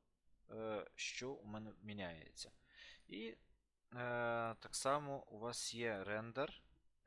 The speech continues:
сінєва, сінєва, е, від Maxon.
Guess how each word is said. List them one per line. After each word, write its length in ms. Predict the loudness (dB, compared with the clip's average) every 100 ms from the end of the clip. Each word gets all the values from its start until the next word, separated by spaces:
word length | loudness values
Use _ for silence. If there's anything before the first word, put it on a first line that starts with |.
| -20 -14
сінєва, 2500 | -6 -2 -2 -2 -2 -2 -2 -2 -2 -2 -2 -2 -2 -2 -2 -2 -2 0 0 0 2 4 8 8 8
сінєва, 420 | 2 -4 -2 -2 -2 -4
е, 260 | 0 2 2
від 180 | 0 -4
Maxon. 520 | -6 -2 2 2 0